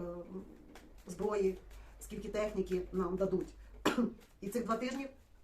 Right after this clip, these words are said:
будуть відбуватись розмови лише про це, що ще, що ще поки що не вистачає сил, е, для того, щоб робити якісь контрнаступальні дії. Але все ж таки буде.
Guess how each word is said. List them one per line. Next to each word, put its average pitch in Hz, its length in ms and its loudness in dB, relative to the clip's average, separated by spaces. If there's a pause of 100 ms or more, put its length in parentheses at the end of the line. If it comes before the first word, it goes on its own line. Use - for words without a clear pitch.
(580)
будуть 226 340 0
відбуватись 196 440 2
розмови 196 360 2
лише 185 160 4
про 190 120 0
це, 165 240 -2
що 180 260 -6
ще, 175 420 -2
що 190 420 2 (260)
ще 269 320 0 (120)
поки 240 280 4
що 208 180 -2
не 208 200 2
вистачає 185 720 0 (180)
сил, 220 360 2 (360)
е, 185 340 4
для 185 200 0
того, 208 260 4
щоб 190 280 0
робити 190 320 4
якісь 190 300 0
контрнаступальні 175 680 0
дії. 160 280 -4 (920)
Але 208 240 6
все 214 180 4
ж - 80 -2
таки 240 160 0
буде. 175 260 2